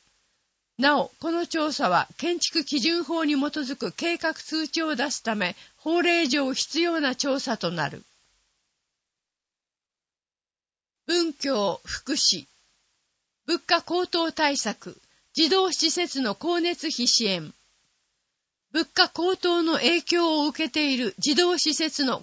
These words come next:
光熱費の上昇分を昨年度に引き続き支援し、施設の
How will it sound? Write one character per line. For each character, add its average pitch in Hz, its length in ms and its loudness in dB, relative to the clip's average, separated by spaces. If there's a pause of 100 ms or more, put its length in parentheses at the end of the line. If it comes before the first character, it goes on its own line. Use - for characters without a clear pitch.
光 349 240 0
熱 349 260 -2
費 277 160 -2
の 254 200 2
上 311 240 0
昇 302 300 0
分 254 300 0
を - 160 -6 (380)
昨 320 340 0
年 359 240 2
度 302 120 2
に 269 100 2
引 277 40 -2
き - 220 -2
続 285 300 -2
き - 300 -6
支 - 220 6
援 302 280 4
し、 - 300 2 (360)
施 - 200 0
設 359 300 0
の 294 120 2